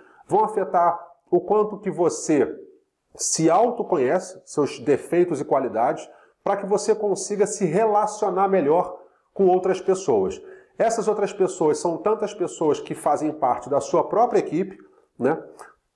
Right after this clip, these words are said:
como aquelas também são parte da equipe do cliente. Sendo que do lado do cliente, provavelmente, você vai encontrar uma diversidade de pessoas, não só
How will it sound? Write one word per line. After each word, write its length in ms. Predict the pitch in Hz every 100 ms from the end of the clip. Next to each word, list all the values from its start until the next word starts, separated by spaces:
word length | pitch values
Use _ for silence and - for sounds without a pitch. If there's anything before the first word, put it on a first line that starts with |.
| -
como 240 | 202 220 220
aquelas 320 | - 208 196
também 200 | 196 196
são 160 | 196 196
parte 300 | 196 190 -
da 80 |
equipe 260 | 196 202 196
do 140 | 190
cliente. 500 | 196 220 147 104 - - - -
Sendo 320 | - 262 254
que 80 | 233
do 80 |
lado 220 | 202 208 190
do 100 | 190
cliente, 500 | 156 160 220 - -
provavelmente, 1300 | - 214 214 156 160 160 139 127 117 185 196 - - - _
você 220 | 156 156
vai 120 | 190
encontrar 380 | 190 190 175 185
uma 140 | 196
diversidade 720 | 180 180 226 220 185 185 202 165
de 80 | 180
pessoas, 580 | 165 - 127 101 92 143
não 240 | 208 254
só 480 | - 175 147 -